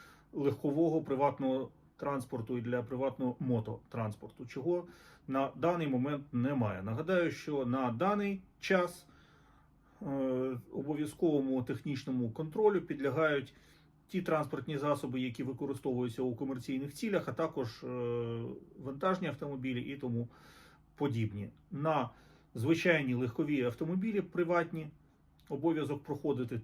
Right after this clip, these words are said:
техогляд не розповсюджується. І от знову вкотре такі, е, виникають час від часу у нас, е, новини. І знову про це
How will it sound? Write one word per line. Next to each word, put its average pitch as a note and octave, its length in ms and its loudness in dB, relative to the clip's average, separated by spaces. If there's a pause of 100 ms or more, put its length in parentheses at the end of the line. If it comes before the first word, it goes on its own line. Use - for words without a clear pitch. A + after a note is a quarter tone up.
техогляд C#3+ 580 -2
не C#3+ 200 0
розповсюджується. - 960 -8
І - 180 -4
от G3+ 320 2 (880)
знову A3+ 320 8
вкотре G#3 500 6
такі, F#3 400 0 (300)
е, D#3 40 2
виникають F#3 880 2
час E3+ 260 -2
від D#3+ 120 -6
часу D3+ 580 0 (100)
у C#3+ 120 -8
нас, B2+ 440 -4
е, C3 640 -2 (2000)
новини. D#3+ 560 6 (140)
І D#3+ 240 -2
знову F3 460 2 (120)
про C3+ 120 -4
це D3 340 -4